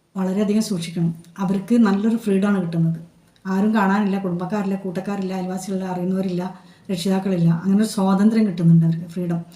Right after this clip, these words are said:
ആ ഫ്രീഡത്തിൽ അവർക്ക് മറ്റുള്ളവരെ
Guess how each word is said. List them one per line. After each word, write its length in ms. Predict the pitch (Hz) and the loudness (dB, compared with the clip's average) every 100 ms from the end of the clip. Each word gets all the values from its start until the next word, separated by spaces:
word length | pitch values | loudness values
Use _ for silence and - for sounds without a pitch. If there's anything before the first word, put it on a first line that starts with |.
| - - - | -20 -12 0
ആ 80 | 220 | 2
ഫ്രീഡത്തിൽ 680 | 214 202 208 214 214 220 - - | 4 2 2 2 0 -2 -6 -6
അവർക്ക് 300 | 196 190 214 | -4 0 2
മറ്റുള്ളവരെ 1000 | 208 190 214 208 208 214 220 220 226 | 2 0 2 2 4 2 2 0 -2